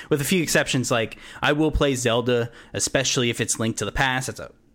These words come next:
incredible game. I will play, um, Link Between Worlds, underrated, on the three D S. I wish they port it. Hopefully they will one day. Um, I love those two games.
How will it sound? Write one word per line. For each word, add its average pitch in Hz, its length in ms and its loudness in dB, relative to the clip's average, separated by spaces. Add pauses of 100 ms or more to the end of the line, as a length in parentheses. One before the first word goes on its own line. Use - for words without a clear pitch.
(400)
incredible 131 300 2
game. 123 320 2 (440)
I 110 100 0
will 110 100 0
play, 110 320 0
um, 101 480 -2 (160)
Link 139 220 -2
Between 170 380 0
Worlds, 165 420 0
underrated, 127 640 0 (680)
on 110 160 -4
the 107 160 -4
three 117 220 -2
D 110 140 -2
S. - 320 -4
I 101 140 -10
wish 104 320 -8
they 107 160 -6
port 165 240 -2
it. 170 120 -4 (180)
Hopefully 107 280 -8
they 98 80 -8
will 98 140 -6
one 104 120 -8
day. 104 160 -6 (500)
Um, 110 160 -4
I - 20 -2
love 139 180 2
those 139 200 0
two 113 100 -6
games. 92 400 -8